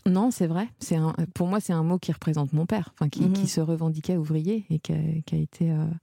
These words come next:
Speaker 1: ouais, qui a, qui a été ouvrier très, très jeune. À l'époque, euh, dès, euh, quatorze, quinze ans, euh, les, les ados, euh,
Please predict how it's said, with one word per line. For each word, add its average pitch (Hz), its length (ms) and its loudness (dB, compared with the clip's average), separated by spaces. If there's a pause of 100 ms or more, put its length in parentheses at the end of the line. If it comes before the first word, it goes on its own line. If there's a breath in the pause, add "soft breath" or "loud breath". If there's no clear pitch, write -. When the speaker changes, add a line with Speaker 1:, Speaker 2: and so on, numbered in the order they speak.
(800 soft breath)
Speaker 1:
ouais, 254 120 -2
qui - 120 -6
a, 165 140 0
qui 170 120 0
a - 40 4
été 160 160 0
ouvrier 185 420 2
très, - 200 -2
très - 180 0
jeune. 202 400 2 (120)
À 160 80 2
l'époque, 165 440 -2
euh, 151 280 0
dès, 156 260 2
euh, 151 400 0
quatorze, 170 380 -2
quinze 165 300 2
ans, 180 340 2
euh, - 20 2 (320)
les, 147 260 -2 (280)
les 151 180 2
ados, 165 400 0
euh, 151 100 0